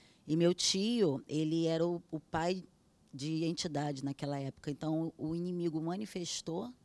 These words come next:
no meu tio e ele mesmo nos evangelizou ali, falando que se a gente não fosse pra igreja, não fosse pra presença do Senhor, que ele ia levar um por um,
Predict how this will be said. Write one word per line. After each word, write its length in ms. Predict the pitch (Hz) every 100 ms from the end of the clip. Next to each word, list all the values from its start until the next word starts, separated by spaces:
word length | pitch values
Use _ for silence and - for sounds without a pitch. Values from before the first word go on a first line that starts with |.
| _
no 80 | 143
meu 160 | 143
tio 280 | 143 - 165
e 40 | 175
ele 200 | 214 214
mesmo 280 | 196 190
nos 220 | 190 185 175
evangelizou 800 | 185 202 170 180 175 139 151 160
ali, 280 | 139 143 170 _ _ _ _
falando 380 | - 147 151 151
que 80 | -
se 80 | 147
a 40 |
gente 220 | 143 -
não 120 | 156
fosse 360 | 190 165 190 -
pra 180 | - 147
igreja, 360 | 135 135 147
não 120 | 151 143
fosse 360 | 151 165 - -
pra 120 | 143
presença 420 | 135 135 123 151 156
do 100 | 156
Senhor, 360 | - 147 139
que 120 | - 185
ele 140 | 190
ia 100 | 190
levar 340 | 185 156 170
um 120 | 175 208
por 260 | 226 220
um, 200 | 180 190